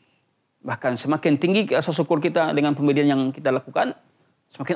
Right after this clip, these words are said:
Allah tambah harta tadi. "La in syakartum la azidannakum, wa la in kafartum inna azabi lasyadid."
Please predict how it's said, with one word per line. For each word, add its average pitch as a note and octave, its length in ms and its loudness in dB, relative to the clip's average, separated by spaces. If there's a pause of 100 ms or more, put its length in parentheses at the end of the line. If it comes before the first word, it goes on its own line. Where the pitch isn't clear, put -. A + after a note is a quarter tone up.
Allah C3+ 80 -2
tambah D3 320 2
harta A#2+ 320 -6
tadi. - 240 -12 (1040)
"La C#3 80 0
in B2 80 -2
syakartum C#3+ 480 2
la C#3+ 160 0
azidannakum, C3+ 640 0 (400)
wa B2 100 0
la C#3 140 2
in C#3+ 80 0
kafartum C3+ 480 -2
inna C#3+ 320 2
azabi F#3 800 2
lasyadid." F#3 480 0